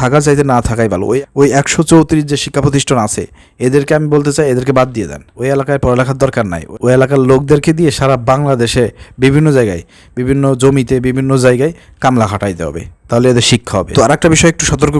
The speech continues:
করি যে অনেকেই কিন্তু আত্মহত্যা করবে, কারণ পরীক্ষার রেজাল্ট পাস না করার কারণেই প্রতি বছর কিন্তু অনেকে আত্মহত্যা করে। তো সেই ক্ষেত্রে পরিবারের লোকদেরকে আমি একটু বলবো, আপনাদের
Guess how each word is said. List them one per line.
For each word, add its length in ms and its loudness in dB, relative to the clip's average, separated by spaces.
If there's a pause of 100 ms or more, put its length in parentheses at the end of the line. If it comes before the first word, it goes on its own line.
(100)
করি 160 -2 (240)
যে 140 -10
অনেকেই 320 0
কিন্তু 220 -2 (180)
আত্মহত্যা 420 -2 (100)
করবে, 220 -2 (220)
কারণ 160 -2 (100)
পরীক্ষার 320 0 (100)
রেজাল্ট 320 0 (440)
পাস 220 -2
না 120 0
করার 220 0
কারণেই 300 0
প্রতি 240 -4
বছর 260 -2
কিন্তু 240 -2
অনেকে 300 -2
আত্মহত্যা 420 -2
করে। 120 2 (100)
তো 60 2 (480)
সেই 180 2
ক্ষেত্রে 240 0 (220)
পরিবারের 400 2
লোকদেরকে 400 -2
আমি 180 -2
একটু 200 -6
বলবো, 180 -4 (120)
আপনাদের 280 -4